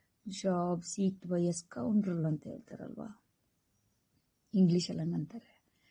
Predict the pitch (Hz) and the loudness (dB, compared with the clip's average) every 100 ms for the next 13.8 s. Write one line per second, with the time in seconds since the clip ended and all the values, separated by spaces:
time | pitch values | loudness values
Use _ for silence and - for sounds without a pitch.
0 | _ - 170 160 170 160 160 156 - 156 | _ -8 -4 -4 -4 -6 -6 -8 -10 -14
1 | - - - - - - - _ _ _ | -16 -20 -20 -18 -20 -20 -20 _ _ _
2 | _ _ _ _ _ _ _ _ - 190 | _ _ _ _ _ _ _ _ -2 2
3 | 175 170 165 160 165 - _ _ _ _ | 4 4 2 0 -4 -12 _ _ _ _
4 | _ _ _ _ _ _ _ _ _ _ | _ _ _ _ _ _ _ _ _ _
5 | _ _ _ _ _ _ _ _ _ _ | _ _ _ _ _ _ _ _ _ _
6 | _ _ _ _ _ 190 175 170 180 190 | _ _ _ _ _ -2 -2 -2 -2 -4
7 | 185 175 180 - 170 170 175 _ _ _ | -4 -8 -12 -10 -10 -10 -14 _ _ _
8 | _ _ _ _ _ _ _ - 190 190 | _ _ _ _ _ _ _ 0 4 6
9 | 190 190 202 180 - _ _ _ _ _ | 6 4 2 0 -6 _ _ _ _ _
10 | _ _ _ _ _ _ _ _ _ _ | _ _ _ _ _ _ _ _ _ _
11 | _ - 180 175 170 185 202 190 170 - | _ -8 -4 -2 0 0 -2 -4 -12 -14
12 | _ _ _ _ _ _ _ _ _ _ | _ _ _ _ _ _ _ _ _ _
13 | _ _ 190 196 185 151 151 160 | _ _ -4 0 2 2 2 0